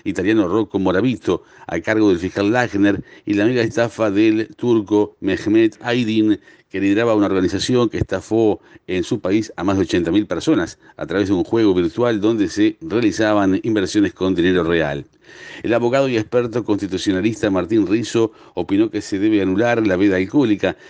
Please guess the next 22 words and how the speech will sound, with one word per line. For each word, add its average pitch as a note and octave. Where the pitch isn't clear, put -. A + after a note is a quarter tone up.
no -
solo G#2+
para F2+
el E2+
fin A2
de G#2
semana G#2
por F2+
la F2
final G2
de G2+
la F2
Copa G#2+
Libertadores, F#2
sino G2
para F2
todos A#2+
los G2+
casos G2+
de F2
actos F2
electorales. D#2+